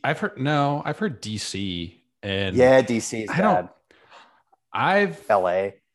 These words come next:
Speaker 1: see, I've been in, like, rush hour traffic, head downtown in D C. Didn't think it was that bad.
Speaker 2: 'Cause you're going downtown at night.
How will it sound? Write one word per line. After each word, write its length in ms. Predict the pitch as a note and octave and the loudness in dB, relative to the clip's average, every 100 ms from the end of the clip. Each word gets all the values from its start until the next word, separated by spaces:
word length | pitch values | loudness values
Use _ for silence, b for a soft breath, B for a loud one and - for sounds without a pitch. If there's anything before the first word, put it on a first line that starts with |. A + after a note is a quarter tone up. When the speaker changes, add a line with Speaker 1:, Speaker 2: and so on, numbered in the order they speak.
| - | -18
Speaker 1:
see, 600 | - C3 C3 B2+ - _ _ _ _ _ | -10 -6 -6 -8 -16 _ _ _ _ _
I've 240 | - C#3 D#3+ | -2 -2 0
been 260 | C#3+ C#3+ | 0 0
in, 340 | A#2+ G#2+ G2+ F2+ | -2 -4 -6 -4
like, 220 | F#2+ F2+ | -4 -4
rush 220 | F#2+ F#2 A2+ | -2 -2 0
hour 200 | G2 F#2 | 0 0
traffic, 640 | - F#2 F2 F#2+ - - | 0 -2 -2 -8 -10 -20
head 360 | - G#2 F2 - | -8 -4 -4 -4
downtown 800 | F#2 E2 D#2+ F2 D#2 E2 F2 G#2+ _ _ _ _ _ _ _ _ | -4 -2 -6 -8 -6 -6 -8 -12 _ _ _ _ _ _ _ _
in 180 | E2 G2+ | -8 -6
D 160 | F#2+ G2 | -4 -4
C. 500 | - A2+ A2+ A#2 - _ _ _ _ _ | -4 -4 -4 -6 -12 _ _ _ _ _
Didn't 180 | - F2 | -14 -12
think 120 | D2+ | -12
it 40 | D2 | -14
was 100 | - | -16
that 180 | - | -16
bad. 260 | - D2 D2 - _ | -12 -12 -12 -16 _
Speaker 2:
'Cause 120 | C3+ | -4
you're 80 | C3 | 0
going 200 | C3 A#2+ | 0 0
downtown 600 | G#2+ G#2+ A2+ A#2+ G#2 F#2 | 0 -2 -2 -4 -4 -4
at 100 | E2+ | -6
night. 380 | F#2 C3 G#2+ | -6 -6 -6